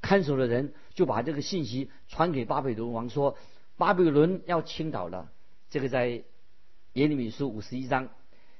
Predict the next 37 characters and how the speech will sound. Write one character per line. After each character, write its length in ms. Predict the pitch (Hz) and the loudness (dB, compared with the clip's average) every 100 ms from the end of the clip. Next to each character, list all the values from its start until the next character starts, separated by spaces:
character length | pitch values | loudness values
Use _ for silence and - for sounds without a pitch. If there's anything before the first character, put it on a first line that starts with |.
| - | -10
三 280 | - 139 135 | -2 -2 -2
十 160 | 127 | -6
一 180 | 135 139 | -4 -2
到 220 | 135 120 | 0 0
三 260 | 107 123 127 | 0 -2 -2
十 240 | 107 110 | -6 -10
三 400 | 101 - 123 135 | -8 -2 0 0
节， 380 | 107 107 101 - - - - - - - - - | -4 -4 -4 -6 -12 -12 -12 -12 -14 -14 -12 -4
就 140 | 156 151 | 0 2
看 240 | 180 151 | 4 4
到 320 | 156 107 - - - - - - - | 4 2 0 -12 -12 -12 -14 -12 -12
所 360 | - 143 151 | 2 10 12
有 300 | 165 127 101 - - - - - - | 12 8 4 -4 -12 -12 -12 -10 2
巴 160 | 139 | 4
比 120 | 123 110 | 4 2
伦 160 | 120 | -2
城 220 | 117 107 | -4 -4
的 220 | 113 107 - - - | -2 -2 -4 -12 4
雕 180 | 165 151 | 8 8
刻 180 | 139 127 | 6 2
的 80 | 117 | 2
偶 180 | 95 | -2
像 260 | 98 131 101 - - - - - - | 0 -2 -2 -10 -14 -14 -14 -8 4
都 380 | 156 160 160 | 8 8 8
被 280 | 151 151 120 | 6 4 4
打 360 | 110 - 90 87 | 0 -6 -6 -2
碎 180 | 147 139 | 2 2
在 160 | 117 | 2
地 160 | 110 120 | -2 -2
上， 240 | 113 90 - - - - - - | -4 -4 -10 -12 -14 -14 -12 -6
这 80 | 143 | 0
个 80 | |
城 320 | 147 - 120 131 | 0 0 -2 0
被 260 | 143 113 - - | 0 -2 -6 0
攻 240 | 180 170 | 2 0
破 240 | - 131 | -2 -2
了。 200 | 92 76 | -2 -6